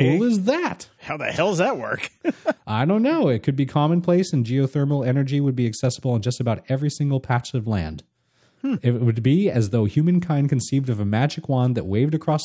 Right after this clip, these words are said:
Speaker 1: the earth, makes any square mile as energy rich as an oil gushing stretch of Texas or Saudi Arabia.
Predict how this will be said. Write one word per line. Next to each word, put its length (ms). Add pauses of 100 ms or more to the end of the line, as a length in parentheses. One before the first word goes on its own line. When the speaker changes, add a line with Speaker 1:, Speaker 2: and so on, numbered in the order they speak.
Speaker 1:
the 120
earth, 240 (400)
makes 260
any 160
square 340
mile 260
as 100
energy 420
rich 260
as 120
an 120
oil 240
gushing 380
stretch 340
of 100
Texas 440
or 40
Saudi 360
Arabia. 460